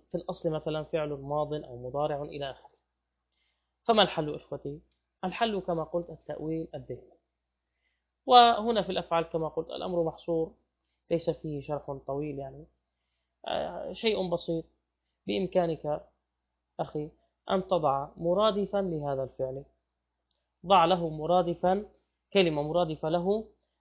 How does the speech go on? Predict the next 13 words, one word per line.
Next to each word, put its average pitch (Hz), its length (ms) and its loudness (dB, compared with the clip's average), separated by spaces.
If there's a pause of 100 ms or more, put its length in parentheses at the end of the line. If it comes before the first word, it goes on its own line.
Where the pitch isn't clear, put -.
لكن 185 280 2
تكون 175 420 2
ظاهرة 160 420 4
الحركة، 139 520 -6
أي 165 120 -2
لا 175 120 2
تنتهي 160 560 -4 (640)
لا 180 180 4
بالألف 175 420 -2 (240)
ولا 165 260 4
بالواو 180 480 2
ولا 143 120 -2
بالياء، 131 360 -6